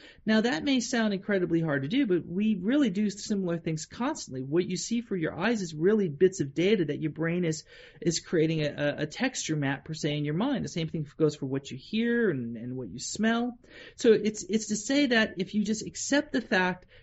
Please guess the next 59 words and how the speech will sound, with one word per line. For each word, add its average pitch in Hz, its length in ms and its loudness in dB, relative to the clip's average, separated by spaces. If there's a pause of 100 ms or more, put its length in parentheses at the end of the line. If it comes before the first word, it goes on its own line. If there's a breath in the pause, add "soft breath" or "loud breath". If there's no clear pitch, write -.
that 180 80 -2
you 190 120 2
can 190 140 -6
feel 240 400 0
other 214 160 2
people's 185 400 -2
emotions, 165 800 0 (380 soft breath)
you 196 200 2
can 196 180 -2
then 208 180 2
internalize 190 920 -2
it 160 100 -2
as 156 120 -2
if 214 100 0
it 190 80 0
was 180 140 2
your 175 160 0
own 302 200 0
emotion, 131 600 -4
and 175 180 -2
your 196 100 0
brain 220 360 0
will 233 100 2
do 202 180 -2
the 180 120 6
work 226 500 0
of 165 260 0 (640)
relaying 190 840 4
or 165 200 2
developing 160 760 2
what 196 180 4
it 233 140 0
is 170 160 4
it's, 165 180 -2
it's - 260 -6
getting 170 320 2
for 160 160 -4
information 156 720 -2
and 147 180 -6
put - 280 0
a 160 100 0
picture 151 440 -2
to 143 260 -2
it 131 60 -4
or 139 160 -4
a 135 40 -6
face 139 400 -2
to 143 160 -4
it 135 80 -2
or 127 140 -4
a 131 40 -10
structure 139 520 -6
to 135 180 -4
it, 135 160 -4
so 147 260 -4
on 131 120 -4
and 127 100 -8
so 131 240 -4
forth. 101 320 -12